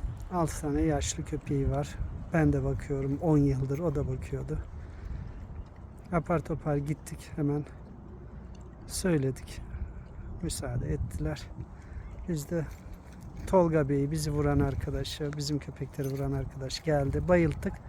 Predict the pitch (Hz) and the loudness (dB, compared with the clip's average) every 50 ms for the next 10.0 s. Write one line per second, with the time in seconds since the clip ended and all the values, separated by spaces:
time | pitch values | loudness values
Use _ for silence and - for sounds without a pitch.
0 | - - - - - - - - - - - 202 185 175 170 170 165 165 170 202 | -6 -6 -6 -8 -8 -8 -10 -10 -12 -8 -2 0 2 2 2 0 0 0 0 0
1 | 160 160 165 180 196 - - - - - - - - - - - - - - - | 0 0 0 -2 -4 -6 -8 -8 -6 -6 -4 -4 -4 -4 -6 -8 -14 -12 -8 -6
2 | - - - - - - - 165 147 - - 143 127 131 135 131 123 131 131 123 | -6 -4 -4 -6 -4 0 2 2 2 2 0 -4 -2 -2 -2 -2 -2 -4 -4 -4
3 | 127 131 127 131 147 143 - - 160 151 147 156 165 151 - - - - - - | -4 -4 -4 -2 -2 -4 -2 -2 -2 -2 -2 -2 -2 -2 -2 -2 -2 -4 -4 -4
4 | - - - - - - - - - - - - - - - - - - - - | -4 -6 -6 -6 -6 -8 -8 -8 -8 -8 -8 -8 -6 -6 -6 -6 -8 -10 -12 -6
5 | - 175 160 175 175 - - - - - - - - - - - - - - - | -4 -2 0 0 -2 -2 -6 -10 -12 -12 -14 -12 -14 -12 -12 -12 -12 -12 -10 -12
6 | - - - - - - - - 180 - - - 156 131 - - - 139 127 131 | -12 -12 -12 -12 -12 -12 -8 -8 -8 -8 -4 -2 -2 -2 -2 -2 -2 -2 -2 -2
7 | 131 - - 139 135 135 139 135 135 131 131 135 131 131 139 147 170 185 185 180 | -4 -2 0 0 2 2 0 0 -2 -2 -2 -4 -4 -2 -2 -2 -2 -2 0 0
8 | 160 156 151 - - - 139 135 135 139 135 156 160 143 156 156 - - 147 - | 0 0 0 -4 -6 -4 -2 -2 -2 -2 -2 0 0 0 -2 -4 -4 -8 -6 -6
9 | - - 135 - - - 135 127 127 - 131 - - 131 127 131 139 156 175 | -4 -6 -6 -6 -6 -6 -6 -6 -6 -8 -10 -10 -8 -6 -4 -4 -4 -4 -4